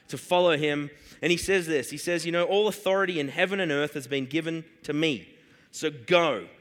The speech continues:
therefore, and make disciples of all the nations." Therefore, meaning he's got the authority, just go in the anointing and that power and authority that he has, and go and make disciples of all nations,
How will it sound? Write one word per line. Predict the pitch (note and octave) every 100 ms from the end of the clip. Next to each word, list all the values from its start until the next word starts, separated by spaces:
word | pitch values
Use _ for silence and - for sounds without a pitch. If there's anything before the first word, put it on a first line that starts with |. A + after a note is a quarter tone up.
| _ _ -
therefore, | A2+ F3 F3+ F3 D3 A2
and | A#2 C3 D3+
make | G3 -
disciples | A3 - E3+ D#3+ E3 D3+
of | D3
all | D3
the | C3+
nations." | A#2+ A#2+ A2+ G#2
Therefore, | C#3+ G3 G3+ D3 C3+
meaning | C#3 D3+ C#3 B2+
he's | F#3+ F3+
got | G3
the | D3+
authority, | C3 E3+ F3+ C#3+ A#2+ - - -
just | F3+ B2
go | D#3+ G#3
in | A3
the | F3+ D3
anointing | D3 D3+ E3 G#3+ G3+ D#3+
and | C#3+
that | C3
power | - D#3+ F3+ F#3+
and | D#3
authority | C#3 D#3 E3 D3+
that | C3+
he | C3 A#2
has, | D3 E3+ A#2 B2+ F3 - - -
and | C#3+ C#3+
go | E3 G#3
and | G#3+
make | G3+ F3+
disciples | E3+ E3 D#3+ D#3 C3 B2+ - - _
of | C3+ -
all | F#3 G#3+
nations, | G#3 D#3 D3 D3 D3+